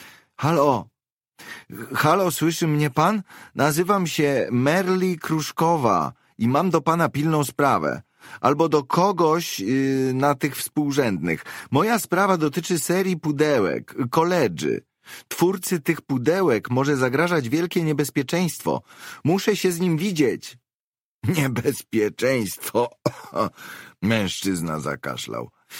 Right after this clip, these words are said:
"Jedynie Bóg stanowi o ludzkim losie. Nie znamy lęku, ale i nie jesteśmy głupcami. Proszę mnie wysłuchać. Józef Wirek zatrudnił mnie,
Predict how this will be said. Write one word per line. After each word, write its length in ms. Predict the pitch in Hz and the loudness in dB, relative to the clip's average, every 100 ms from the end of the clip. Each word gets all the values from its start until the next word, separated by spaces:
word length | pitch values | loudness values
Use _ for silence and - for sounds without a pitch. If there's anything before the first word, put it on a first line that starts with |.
| - - | -10 -2
"Jedynie 640 | 139 147 131 180 156 139 | 0 0 0 0 2 2
Bóg 520 | 107 127 220 180 - | 0 0 0 -2 -6
stanowi 720 | - - 120 113 110 95 101 | -8 0 2 4 2 2 2
o 80 | 92 | 2
ludzkim 520 | 101 127 120 - 104 | 2 0 -4 -4 0
losie. 460 | 92 113 - 76 65 - - - | 2 2 0 -4 -8 -10 -20 -4
Nie 280 | 117 160 170 | 0 2 2
znamy 480 | 156 160 185 202 185 | 0 2 2 2 2
lęku, 640 | 147 123 101 - 85 - - | 2 2 -2 -2 -2 -2 0
ale 440 | 92 131 180 196 | 2 2 2 0
i 180 | 208 170 | 0 0
nie 220 | 131 131 | 2 2
jesteśmy 640 | 123 123 104 98 - 117 | 2 0 0 -2 0 -2
głupcami. 840 | 117 117 120 - 151 120 85 64 - _ - - - - | 0 -2 -2 -4 -2 0 0 -4 -10 _ -16 -16 -14 -4
Proszę 320 | 165 151 165 | -2 0 0
mnie 200 | 143 147 | 0 0
wysłuchać. 720 | 143 127 135 107 95 87 - - - | -2 -2 -2 0 -2 -2 -8 -14 -6
Józef 640 | 107 156 185 - 180 175 - 131 | 0 2 2 0 0 0 -2 -2
Wirek 840 | 107 143 165 123 101 90 - 117 | -2 -2 0 2 0 -2 -2 0
zatrudnił 720 | 131 131 - 165 135 117 117 | 0 0 0 -2 0 0 2
mnie, 480 | 110 110 110 135 | 2 2 2 2